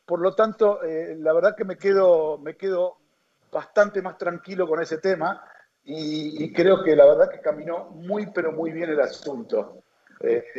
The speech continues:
y, y me parece que no solo caminó muy bien, sino que ahora tenemos, este, una figura no solamente del fútbol, sino de los medios. Y acá terminamos con esto de Italia noventa y vamos a pasar un poquito a la, a la actualidad, si no te parece mal, amigo.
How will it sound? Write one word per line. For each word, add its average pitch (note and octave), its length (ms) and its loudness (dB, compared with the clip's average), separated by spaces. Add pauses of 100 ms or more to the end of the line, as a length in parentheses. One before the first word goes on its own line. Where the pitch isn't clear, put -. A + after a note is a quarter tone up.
y, D3 580 -8
y - 20 -8
me D3 140 2
parece D3+ 360 4
que C#3 580 -2
no D#3 120 -6
solo E3 240 -4
caminó D3+ 320 -4
muy D#3 140 -8
bien, E3+ 260 -2
sino D#3+ 320 -10
que D#3+ 240 -12 (300)
ahora E3 240 4
tenemos, E3 560 -6 (340)
este, C3+ 440 -10
una D#3 260 -2
figura D#3 440 2
no B2+ 120 0
solamente D#3+ 500 2
del D#3 140 -2
fútbol, F3+ 260 -2
sino D#3 200 0
de D#3 60 4
los D#3 140 0
medios. C#3+ 460 0 (420)
Y F3+ 80 -2
acá C4 220 2
terminamos G3 540 0
con F3 140 -4
esto G#3+ 220 -10
de D#3+ 80 -10
Italia F#3+ 280 2
noventa G3 380 -4
y E3+ 40 -6
vamos D#3+ 200 -4
a - 20 -14
pasar E3+ 260 -2
un D#3+ 100 -12
poquito D#3 280 -6
a C#3 40 4
la, C3+ 120 0 (140)
a C#3 100 0
la C#3 80 2
actualidad, D3 540 2
si C#3 160 -16
no C3+ 80 -10
te - 120 -12
parece C3 320 -4
mal, A#2+ 220 -8
amigo. B2 380 -6